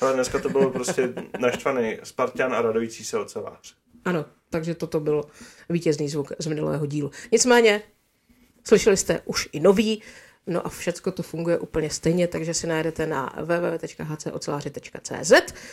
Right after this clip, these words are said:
Speaker 2: a pod naším dračím podcastem je formulář, do kterého vyplníte svoje iniciály a samozřejmě i ten správný tip.
Speaker 1: Tak a teď můžeme směle do druhé části k rozhovoru,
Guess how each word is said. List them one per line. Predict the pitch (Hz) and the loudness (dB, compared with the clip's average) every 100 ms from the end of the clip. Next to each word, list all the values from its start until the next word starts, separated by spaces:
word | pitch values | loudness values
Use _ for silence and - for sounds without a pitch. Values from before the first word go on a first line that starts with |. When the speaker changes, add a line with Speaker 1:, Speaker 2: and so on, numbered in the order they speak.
| - | -6
Speaker 2:
a | - | -6
pod | - 208 | 0 2
naším | 220 196 | 2 0
dračím | 180 165 - 135 | -2 -4 -6 -6
podcastem | 185 - 196 - - | -4 0 0 0 -6
je | 143 | -10
formulář, | - 233 240 208 185 - | 2 6 8 8 6 0
do | 170 | -6
kterého | - 143 135 | -6 -8 -8
vyplníte | 151 185 202 185 170 165 - - - | -6 0 2 2 0 -4 -4 -18 -8
svoje | - 160 151 | -2 0 2
iniciály | 208 233 226 202 180 - | 2 4 4 4 2 0
a | |
samozřejmě | 156 165 165 156 160 | -4 -4 -4 -2 -4
i | - | -4
ten | 160 156 - | -4 -4 -8
správný | 135 - 147 143 147 190 | -10 0 2 4 2 -2
tip. | 185 196 190 - - - - _ _ _ _ - | 4 4 6 0 -2 -12 -20 _ _ _ _ -4
Speaker 1:
Tak | 120 - | -4 -2
a | |
teď | 123 175 | -2 -2
můžeme | 147 147 143 | -2 -4 -4
směle | 151 135 135 | -2 0 0
do | 127 | 0
druhé | 127 123 | 0 0
části | 117 123 123 - 127 123 - | 0 0 -2 -2 -4 -4 -2
k | |
rozhovoru, | 120 113 120 123 123 123 | -2 2 2 4 4 2